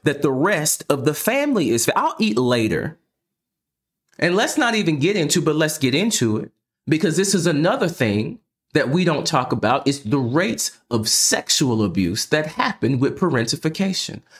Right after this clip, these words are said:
Often the oldest daughter is chosen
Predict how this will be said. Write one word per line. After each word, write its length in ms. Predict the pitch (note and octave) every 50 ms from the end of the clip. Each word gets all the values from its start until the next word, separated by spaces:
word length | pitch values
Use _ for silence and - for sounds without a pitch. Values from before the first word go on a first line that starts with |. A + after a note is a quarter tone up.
| _ -
Often 420 | - F3 A3 A3+ - - F3 E3 D#3
the 140 | C#3+ -
oldest 500 | - D#3 E3+ F#3 F3+ D#3+ D#3 - - A#2+
daughter 460 | A2+ B2 B2+ C#3 C#3 - - - - - _ _ _ _ _ _ _ _ _ _ _ _ - -
is 220 | B2 A#2 - -
chosen 640 | - - C3 B2 B2+ B2+ A#2+ A#2 - G#2+ F2+ - G#2